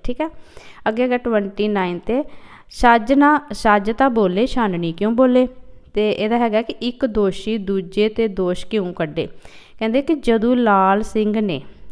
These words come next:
ਕਰਮ ਸਿੰਘ ਨ-, ਨੇ, ਜਦੋਂ ਲਾਲ ਸਿੰਘ ਤੇ ਕਰਮ ਸਿੰਘ ਨੇ ਚੋਰੀ ਦਾ ਦੋਸ਼ ਲਗਾਇਆ ਤਾਂ ਉਸਨੇ ਕਿਹਾ, "ਚੁੱਪ ਕਰ ਓਏ ਕਰਮ ਸਿੰਘਾ,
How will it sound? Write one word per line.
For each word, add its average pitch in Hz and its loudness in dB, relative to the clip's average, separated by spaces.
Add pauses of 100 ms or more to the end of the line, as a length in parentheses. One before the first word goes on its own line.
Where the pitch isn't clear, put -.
(140)
ਕਰਮ 226 4
ਸਿੰਘ 233 0 (320)
ਨ-, 196 0 (180)
ਨੇ, 175 -2 (640)
ਜਦੋਂ 220 2
ਲਾਲ 202 4
ਸਿੰਘ 214 -2 (180)
ਤੇ 170 0 (220)
ਕਰਮ 233 2
ਸਿੰਘ 226 -2
ਨੇ 175 -2 (120)
ਚੋਰੀ 226 0
ਦਾ 196 0
ਦੋਸ਼ 175 -2
ਲਗਾਇਆ 180 0 (400)
ਤਾਂ 208 6 (120)
ਉਸਨੇ 196 -2
ਕਿਹਾ, 196 -2 (280)
"ਚੁੱਪ 226 -2
ਕਰ 214 0
ਓਏ 226 0
ਕਰਮ 185 -2
ਸਿੰਘਾ, 185 -2